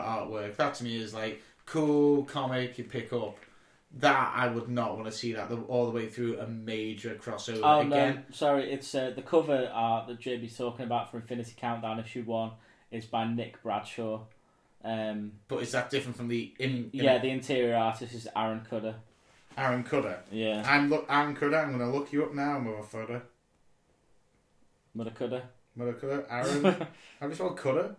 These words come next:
Speaker 2: K U D E R.
Speaker 1: K U D E R.
Speaker 2: Yeah. So while you look that up, I just wanna talk about some X-Men shit. <laughs>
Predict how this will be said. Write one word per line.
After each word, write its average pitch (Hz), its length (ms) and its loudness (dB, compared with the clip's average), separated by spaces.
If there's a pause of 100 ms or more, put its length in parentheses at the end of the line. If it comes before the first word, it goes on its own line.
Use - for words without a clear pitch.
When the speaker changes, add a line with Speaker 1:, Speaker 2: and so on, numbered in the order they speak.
Speaker 2:
K 127 200 0
U 123 220 -2
D 113 320 -2
E - 40 -2
R. 107 280 -2 (100)
Speaker 1:
K 147 200 -4
U 151 260 -2
D 135 460 2
E 135 120 -2
R. 110 320 -2
Speaker 2:
Yeah. 107 320 -2 (680)
So 131 180 -2
while 139 200 6
you 151 80 0
look 139 180 -2
that 135 160 6
up, 127 200 2
I 117 120 4
just - 160 -6
wanna 120 340 0
talk 123 180 -4
about 113 240 4
some 110 320 -6 (120)
X-Men 107 420 -4
shit. - 320 -8 (120)
<laughs> - 80 0